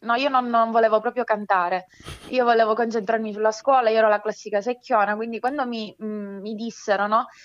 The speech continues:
eh, "Tu devi studiare canto, eh, perché hai una bella voce ed è, mm, un peccato sprecarla", io dicevo: "No,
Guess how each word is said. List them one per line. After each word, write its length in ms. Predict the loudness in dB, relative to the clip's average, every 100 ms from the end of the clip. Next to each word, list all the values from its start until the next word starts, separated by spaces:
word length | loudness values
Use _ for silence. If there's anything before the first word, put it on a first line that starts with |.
| -20 -4
eh, 360 | 0 4 4 2
"Tu 80 | 2
devi 220 | 2 2
studiare 500 | -6 -6 0 2 2
canto, 680 | 0 -2 -4 -2 0 0 -2 _ _ _ 0
eh, 600 | 4 4 4 4 4 2
perché 320 | 0 0 2
hai 280 | 2 2 0
una 360 | 2 0 -2 -8
bella 360 | -2 2 4 4
voce 280 | 2 2
ed 80 | 2
è, 320 | 4 4 2 -2
mm, 280 | -10 -10 -8
un 80 | -2
peccato 540 | -2 -2 -2 0 -2
sprecarla", 640 | -6 -4 0 0 0 2 0
io 80 | 0
dicevo: 300 | -2 0 2
"No, 280 | 0 0